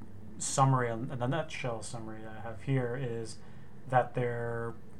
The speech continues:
they're Jedi hunters, essentially. They're not full Sith, but they are trained in the Force and with lightsabers, but they're sort of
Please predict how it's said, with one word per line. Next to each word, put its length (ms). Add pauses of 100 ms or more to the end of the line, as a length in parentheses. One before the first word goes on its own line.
(480)
they're 140
Jedi 400
hunters, 440
essentially. 540 (380)
They're 180
not 400
full 420
Sith, 480 (100)
but 100
they 100
are 280
trained 360
in 100
the 60
Force 640
and 160
with 180
lightsabers, 640
but 200 (360)
they're 100
sort 280
of 180